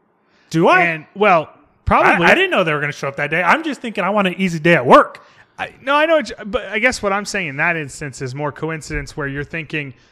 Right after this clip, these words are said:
Speaker 2: "We haven't delivered any ads for a couple weeks. I bet it's today. I hope it's not fucking today," and it is.
Speaker 1: Right.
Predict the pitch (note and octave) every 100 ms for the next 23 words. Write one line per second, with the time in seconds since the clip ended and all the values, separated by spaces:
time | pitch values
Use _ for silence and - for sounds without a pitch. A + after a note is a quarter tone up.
0 | _ C#3 A#2+ C#3+ E3 G3+ G3+ A3 A3 A#3+
1 | A#3 - G3+ A#3 G#3+ G3 F#3 E3+ - F3+
2 | D#3+ D3 D#3 - C#3+ D3 D3 - C#3+ C3
3 | G#2+ C#3 C#3+ D#3 - E3+ D#3+ C3 B2 A#2
4 | B2+ C3+ D3 B2+ C#3 B2 C#3+ B2 A#2 G#2
5 | G#2 G2 F2+ - _ C3 C3+